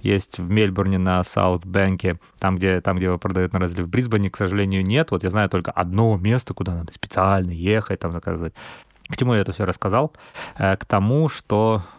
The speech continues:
я забыл, <laughs> к чему я это все рассказывал. А,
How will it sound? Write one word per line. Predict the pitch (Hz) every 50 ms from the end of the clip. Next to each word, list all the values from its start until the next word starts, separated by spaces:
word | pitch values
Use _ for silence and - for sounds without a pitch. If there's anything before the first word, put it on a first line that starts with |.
| _ - - - - -
я | 101 101
забыл, | 98 98 98 90 90 101 104
<laughs> | - 104 - - 330 262 - - 311 - -
к | 330 311
чему | - - - 208 - 240 294 -
я | - - 320 233
это | 175 - - 185 -
все | 214 190 170 - - 180 -
рассказывал. | 175 175 170 170 170 - 190 170 165 160 151 160 151 151 143 143 127 170 226 254 254 247 226 190 170 117 -
А, | - 107 107 107 104 101 98 95 87 85